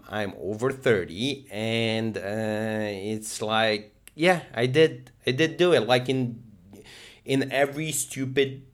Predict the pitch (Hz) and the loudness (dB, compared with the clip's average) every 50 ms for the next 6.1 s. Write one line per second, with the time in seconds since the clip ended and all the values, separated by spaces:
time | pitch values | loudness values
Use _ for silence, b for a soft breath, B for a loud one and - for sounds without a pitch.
0 | _ - - - - - 135 123 127 135 131 120 107 113 117 117 120 120 120 117 | _ -8 -6 -6 -4 -4 -4 -4 -2 -2 -2 -2 0 0 0 0 0 0 -2 -2
1 | 113 107 - 113 107 107 117 123 123 - - 123 104 104 107 101 76 95 110 110 | -2 -4 -2 -2 -2 0 0 0 -2 0 0 2 4 4 4 4 2 0 0 2
2 | 104 117 143 165 175 165 131 107 101 104 107 - - B B B B B B B | 2 4 4 2 2 2 0 2 2 2 0 -2 -4 B B B B B B B
3 | B B B B - 101 101 113 139 160 180 185 170 170 175 170 165 160 - 113 | B B B B -12 -6 -2 2 4 4 4 2 2 2 2 2 2 2 4 4
4 | 120 123 127 - - 117 110 107 110 - _ _ _ _ _ _ _ _ _ _ | 4 4 4 2 0 -2 -2 -2 -6 -12 _ _ _ _ _ _ _ _ _ _
5 | _ _ - 131 131 127 120 - - - 165 170 190 180 131 123 120 127 131 127 | _ _ -18 -16 -16 -16 -18 -18 0 4 6 8 8 8 6 4 2 2 0 -2
6 | 127 | -2